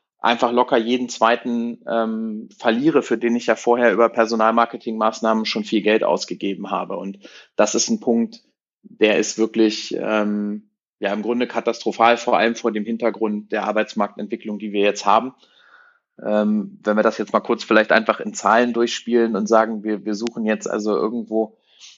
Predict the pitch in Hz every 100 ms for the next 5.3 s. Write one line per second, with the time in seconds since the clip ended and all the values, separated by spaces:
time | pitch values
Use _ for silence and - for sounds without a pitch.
0 | _ 110 110 107 110 107 117 - 110 110
1 | 110 101 101 117 127 - - 104 113 107
2 | 107 104 107 107 98 - 104 101 95 107
3 | - - 120 135 127 120 113 110 110 65
4 | 107 117 - 113 113 113 110 90 104 90
5 | 95 104